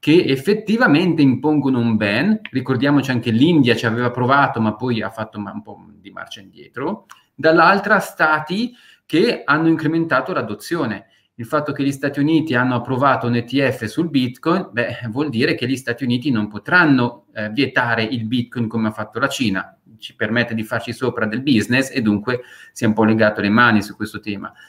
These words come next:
Anche all'interno dell'Unione Europea vediamo sempre più discussioni delle varie autorità sulle criptovalute e tutte dicono:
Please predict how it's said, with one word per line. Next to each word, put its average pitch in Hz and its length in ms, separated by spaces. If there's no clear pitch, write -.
Anche 123 220
all'interno 131 340
dell'Unione 135 380
Europea 127 380
vediamo 117 340
sempre 127 400
più 127 140
discussioni 120 840
delle 107 240
varie 117 240
autorità 110 760
sulle 113 260
criptovalute 135 960
e 131 120
tutte 143 280
dicono: 156 600